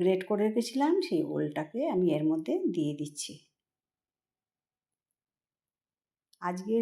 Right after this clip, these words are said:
রেসিপিটা কিন্তু একটুও স্কিপ করো না, তাহলে স্কিপ করলে কিন্তু পুরো রেসিপিটা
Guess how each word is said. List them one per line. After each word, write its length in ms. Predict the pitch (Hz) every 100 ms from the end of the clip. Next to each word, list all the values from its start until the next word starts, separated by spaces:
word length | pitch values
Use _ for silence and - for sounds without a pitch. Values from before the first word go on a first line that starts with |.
| 196
রেসিপিটা 400 | 185 - 208 220
কিন্তু 380 | 214 214 214 262 349 370 _ _ _ _ _
একটুও 320 | 180 180 220 220
স্কিপ 260 | 220 208 185 185
করো 180 | 220 226
না, 160 | 254 359 370 - _
তাহলে 220 | _ 170
স্কিপ 400 | 175 - - 180 180 180 _ _ _
করলে 240 | 185 190
কিন্তু 300 | 202 202 185 254 -
পুরো 240 | 180 180 196 - _
রেসিপিটা 440 | 170 170 175 175